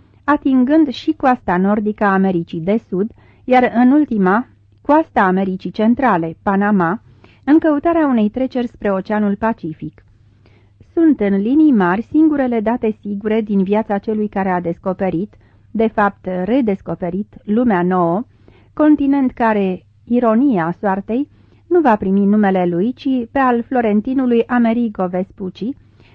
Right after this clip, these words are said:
preferat nu se știe prea bine de ce, de cartografii de la începutul veacului următor. Numele America apare pentru prima oară în lucrarea Cosmografie Introductio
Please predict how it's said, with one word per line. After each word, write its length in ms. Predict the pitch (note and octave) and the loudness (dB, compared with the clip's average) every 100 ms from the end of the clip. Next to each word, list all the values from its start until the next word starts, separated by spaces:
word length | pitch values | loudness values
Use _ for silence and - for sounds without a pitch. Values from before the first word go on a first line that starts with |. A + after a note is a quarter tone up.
| _ | _
preferat 640 | C#4+ C#4+ C#4 A#3+ G#3+ G#3 A3 | 0 2 2 0 0 0 -2
nu 200 | B3 D#4+ | -2 0
se 140 | G#3 | -2
știe 260 | F#3+ G#3 F#3+ | -4 -4 -4
prea 180 | F3+ | -4
bine 280 | F3+ G#3 F#3+ | -4 -2 -2
de 120 | E3+ | -2
ce, 280 | E3+ G#3+ B3+ - - - | -4 -2 -4 -6 -20 -4
de 160 | C#4+ | -4
cartografii 720 | D4 B3+ B3 G3+ G#3+ A#3 A#3+ | 0 -2 -2 -4 -2 -4 -4
de 100 | G#3 | -4
la 140 | G3+ F3 | -2 -2
începutul 540 | F3+ F#3+ G#3 A3 F3 | -2 -6 -10 -6 -4
veacului 420 | F#3 G3 G3+ F#3+ | -2 -4 -4 -6
următor. 680 | F3+ F#3 G3+ A3+ E3+ D#3+ E3 _ _ _ _ _ _ _ | -4 -2 -2 -2 -4 -6 -10 _ _ _ _ _ _ _
Numele 420 | C4+ C#4+ F#4 D#4 | 4 6 6 4
America 680 | A3 G3 G3 G3 G3+ C#4 D4+ | 2 2 2 0 -2 -2 -2
apare 260 | D4 D#4 C4 | 0 2 2
pentru 320 | A3+ G#3 F#3+ | 2 0 -2
prima 300 | - C4+ A#3 | 0 2 2
oară 200 | G#3 A3+ | 2 2
în 140 | A3+ | 2
lucrarea 440 | G3+ F#3 A#3 A#3+ G#3+ | 0 0 -4 -2 -2
Cosmografie 1120 | - A#3 A3 G3+ G3+ G3 - C4 A3+ F#3 F3 - | -2 -2 -2 -2 -2 -4 -4 -2 0 0 -4 2
Introductio 960 | C4 B3+ G#3 F#3+ F#3 _ F#3+ E3+ A#3+ | 2 4 -2 -4 -8 _ -6 -4 -4